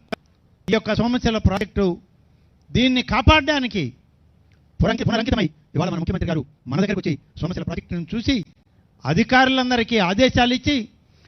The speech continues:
త్వరితగతిన దాన్ని పూర్తి చేయాలి మీరందరూ. దీనికి ఎంత డబ్బు అయినా సరే వెనకడుగు వేయవద్దు. ఇది ఈ ప్రాంత రైతాంగానికి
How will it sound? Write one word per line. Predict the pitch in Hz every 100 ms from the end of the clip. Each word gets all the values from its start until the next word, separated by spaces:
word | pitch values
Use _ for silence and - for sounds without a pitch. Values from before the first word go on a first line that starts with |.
| _ -
త్వరితగతిన | 226 285 302 294 294 269
దాన్ని | 254 247 233
పూర్తి | 208 269 - -
చేయాలి | 240 277 285
మీరందరూ. | 269 254 233 233 226 196 - _ _ _ _ _ _ _ -
దీనికి | 269 277 262
ఎంత | 247 277
డబ్బు | 277 247 233
అయినా | 294 277
సరే | 269 262 294 294 214 _ _ _ _ _ -
వెనకడుగు | 170 233 233 226 226
వేయవద్దు. | 214 277 277 247 254 185 - _ _ _ _ _ _ _ 180
ఇది | 202 226 214 180 _ _ _ _ -
ఈ | 135 180 269
ప్రాంత | 208 240 285 302
రైతాంగానికి | 240 220 254 302 311 320 285 214 156